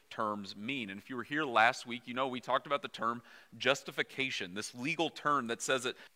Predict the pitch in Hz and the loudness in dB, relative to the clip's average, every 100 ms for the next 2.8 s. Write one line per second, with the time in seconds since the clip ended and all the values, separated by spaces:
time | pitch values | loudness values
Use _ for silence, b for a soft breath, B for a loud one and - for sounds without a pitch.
0 | B 123 - 165 170 165 - - 160 160 | B -4 2 4 4 2 0 2 2 0
1 | 135 165 - - 170 151 143 - 160 165 | -2 -4 -4 -2 -2 -2 -4 0 6 6
2 | - 131 147 120 127 135 135 | 6 6 6 6 6 6 4